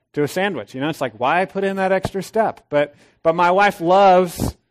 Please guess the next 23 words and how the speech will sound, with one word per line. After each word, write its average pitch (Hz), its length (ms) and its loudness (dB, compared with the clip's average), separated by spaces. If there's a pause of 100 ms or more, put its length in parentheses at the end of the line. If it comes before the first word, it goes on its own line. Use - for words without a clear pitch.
(240)
to 160 140 -4
make 165 240 -4
them 160 320 -6
beautiful, 139 520 -6
right? 147 280 -4
To 139 100 -10
make 147 240 -6
them 147 300 -6
more 135 260 -4
fun. 131 340 -6
And 123 80 -8
that's 139 160 -6
part 160 220 -2
of 127 120 -8
the 135 100 -6
nurturing 135 500 -6
spirit. 131 540 -6
Now, 151 160 -2
I'm 151 100 -2
not 156 180 -4
saying 151 280 -6
that, 131 220 -4 (360)
that 127 180 -6